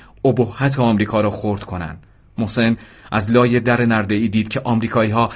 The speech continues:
وحشت زده به داخل ساختمان فرار می‌کنند. چند سرباز آمریکایی ماسک به صورت به حیاط آمدند و با سلاحشان به سوی تظاهر کنندگان گاز اشکاور شلیک کردند. چشم و گلوی مردم به شدت میسوخت. چند نفر به سرعت آتش روشن کردند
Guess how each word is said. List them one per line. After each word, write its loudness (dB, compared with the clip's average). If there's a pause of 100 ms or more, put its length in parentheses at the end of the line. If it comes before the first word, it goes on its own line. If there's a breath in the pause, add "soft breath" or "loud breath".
(160 loud breath)
وحشت -4
زده 0
به 2
داخل -2
ساختمان -4
فرار -8
می‌کنند. -14 (380)
چند -2
سرباز -2
آمریکایی -2 (200 loud breath)
ماسک 0
به -4
صورت -2
به -2
حیاط -2
آمدند -2 (200 loud breath)
و 0
با 2
سلاحشان 0
به 0
سوی -2
تظاهر -2
کنندگان -2 (180 loud breath)
گاز -2
اشکاور -4
شلیک -10
کردند. -16 (800 soft breath)
چشم 4
و 6
گلوی 4
مردم 2
به -2
شدت -2
میسوخت. -4
چند 2
نفر 2
به 0
سرعت -4
آتش -4
روشن -2
کردند -2